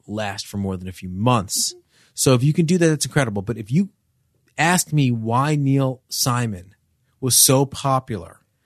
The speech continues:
Speaker 1: the only thing I could think of is, like, uh, attrition, like <laughs> muscle memory. Um,
Speaker 2: People really, really loved him. Now, I also do think that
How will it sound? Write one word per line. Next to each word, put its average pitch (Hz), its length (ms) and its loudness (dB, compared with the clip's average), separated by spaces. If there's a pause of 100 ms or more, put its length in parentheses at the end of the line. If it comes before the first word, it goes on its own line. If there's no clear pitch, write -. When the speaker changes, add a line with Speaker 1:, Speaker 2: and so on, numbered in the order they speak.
Speaker 1:
the - 220 -8
only 143 260 4
thing 143 160 0
I 131 120 -2
could 123 120 -6
think 120 160 -6
of 113 160 -8
is, 107 320 -8
like, 98 360 -10 (1200)
uh, 104 580 2
attrition, 151 540 -6 (160)
like 104 260 -8 (300)
<laughs> - 80 -8 (2250)
muscle 113 340 4
memory. 185 460 4 (760)
Um, 117 840 2
Speaker 2:
People 202 500 2
really, 143 380 4
really 113 360 2
loved 90 260 -10
him. 104 60 -6
Now, 156 100 2
I 190 180 4
also 240 340 4
do 156 200 2
think 131 280 -2
that 117 220 2